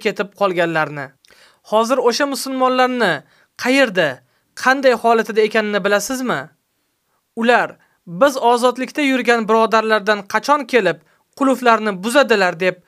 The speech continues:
poylab o'tirishganini bilasizlarmi? Tafriqa qilib yurgan musulmonlarni, mujohidlarni hamda jihod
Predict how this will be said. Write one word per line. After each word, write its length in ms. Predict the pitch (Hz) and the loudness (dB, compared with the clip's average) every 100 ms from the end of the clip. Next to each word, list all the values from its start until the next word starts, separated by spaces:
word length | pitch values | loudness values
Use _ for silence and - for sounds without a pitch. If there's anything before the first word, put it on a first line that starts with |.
| _ _ _ _ | _ _ _ _
poylab 320 | 220 220 233 226 | 0 2 2 0
o'tirishganini 680 | 208 208 185 - 185 180 170 147 _ _ 175 | -4 -4 -4 -2 -2 -2 -6 -8 _ _ -2
bilasizlarmi? 720 | 202 196 180 208 254 220 147 139 _ _ _ _ _ - - _ - | -2 -2 -2 0 2 0 -6 -8 _ _ _ _ _ -20 -20 _ -4
Tafriqa 440 | 240 233 285 285 285 | -2 0 -2 0 0
qilib 200 | 277 269 240 | 2 2 2
yurgan 240 | 247 262 247 | 0 0 0
musulmonlarni, 800 | 226 254 240 240 233 226 226 202 143 - _ _ _ - | -6 -6 0 2 4 2 2 0 -2 -10 _ _ _ -10
mujohidlarni 840 | 208 269 269 262 254 254 233 202 151 - _ _ _ - | 0 4 4 2 2 2 2 -2 -4 -6 _ _ _ -2
hamda 360 | 233 233 196 147 - _ _ 180 | -2 0 0 -2 -4 _ _ -8
jihod 300 | 214 269 | 2 2